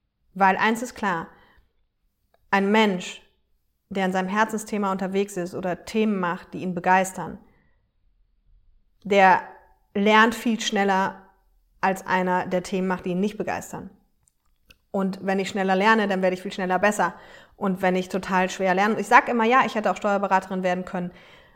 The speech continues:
und vielleicht auch eine gute, aber es wäre für mich nur mit Anstrengung und Grimpf und Energieraub verbunden. Ne? Und das muss halt nicht sein.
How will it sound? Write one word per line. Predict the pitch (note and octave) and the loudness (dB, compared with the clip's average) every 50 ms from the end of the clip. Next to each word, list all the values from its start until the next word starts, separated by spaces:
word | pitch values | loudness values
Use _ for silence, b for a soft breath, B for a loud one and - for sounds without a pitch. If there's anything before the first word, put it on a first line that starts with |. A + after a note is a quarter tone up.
| B B | B B
und | A3+ A3 G#3+ | 0 2 4
vielleicht | B3 A3+ A3 A3 A3+ - | 6 6 6 6 6 4
auch | - - | 0 0
eine | G#3+ G#3 | 0 0
gute, | G3 A3+ B3 A#3+ - G3+ | 0 -2 -2 0 0 0
aber | D#3 F3+ G3 | 0 2 0
es | F#3+ F#3+ | 0 0
wäre | G3 G3 | 0 -2
für | F#3+ - G3+ | 0 0 -2
mich | G3 G3 - | -4 -2 -2
nur | A3+ A3+ | 0 0
mit | A#3 A3+ A3+ | 0 0 0
Anstrengung | - - A#3 A#3 - - G#3+ G#3 G3+ - | -2 -2 -2 -4 -4 -4 -4 -4 -4 -4
und | - G3 | -6 -6
Grimpf | F#3+ - A3+ A#3+ B3 B3 | -2 0 0 0 0 0
und | - G#3 | -2 -4
Energieraub | E3 F#3+ F#3+ F#3 F#3 A3 C4 - F#3 F3+ F3 F3 | -2 -2 -2 -2 -2 -2 -2 2 2 2 2 0
verbunden. | - - F3+ F3+ F3 E3+ F3 E3+ F3+ F#3 - _ _ _ _ _ _ _ _ _ _ _ _ _ _ _ _ _ _ _ _ _ _ _ _ _ - | -2 -8 -6 -6 -6 -6 -6 -8 -12 -14 -16 _ _ _ _ _ _ _ _ _ _ _ _ _ _ _ _ _ _ _ _ _ _ _ _ _ -6
Ne? | G3+ G#3 A#3+ - - | -4 -4 -4 -4 -4
Und | - - G3+ G3+ G3 - - - - | -4 -4 -4 -4 -6 -8 -16 -8 -2
das | - F#3 F#3 | -2 -2 0
muss | A3 G#3 G3 G3+ | -2 -4 -4 -2
halt | G3 F#3+ F#3+ | -4 -4 -4
nicht | F#3+ F#3 - | -6 -8 -6
sein. | - - - - | -6 -6 -6 -8